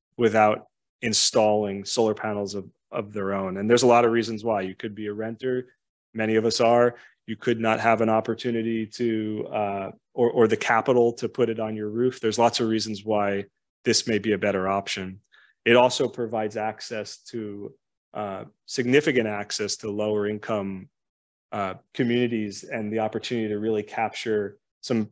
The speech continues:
pretty nice incentives that exist for bill savings. So what we'd like to do is evaluate what financial opportunities may exist and look at really the city land and rooftops and figure out if there's opportunities for community solar.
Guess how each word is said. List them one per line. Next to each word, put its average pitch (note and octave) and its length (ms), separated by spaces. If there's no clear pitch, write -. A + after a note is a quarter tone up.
pretty E3 220
nice A#2+ 240
incentives A2+ 540
that G#2+ 140
exist G2 540
for G2+ 280
bill C#3+ 260
savings. F2+ 600
So A2 640
what C3 160
we'd F3+ 160
like D3+ 200
to B2+ 120
do A2+ 240
is G#2+ 140
evaluate G#2+ 760
what B2 220
financial A2+ 500
opportunities G#2 680
may G#2 180
exist A#2 640
and A2 460
look C3 500
at G#2+ 360
really C3 280
the A2+ 100
city A#2+ 360
land A2+ 320
and G#2+ 120
rooftops A2+ 540
and G#2 120
figure G#2 320
out G2 180
if F#2+ 100
there's G2+ 180
opportunities G2+ 460
for - 120
community G2 380
solar. F#2 500